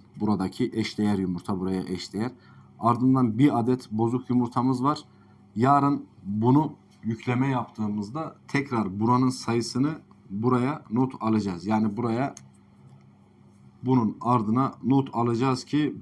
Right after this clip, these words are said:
bu ayda Şubat bitmiş oluyor. Bugün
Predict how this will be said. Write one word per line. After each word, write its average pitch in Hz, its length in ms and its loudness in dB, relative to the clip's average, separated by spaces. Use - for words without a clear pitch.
bu 135 160 2
ayda 117 360 0
Şubat 113 540 -4
bitmiş 131 380 -2
oluyor. 117 340 0
Bugün 123 400 2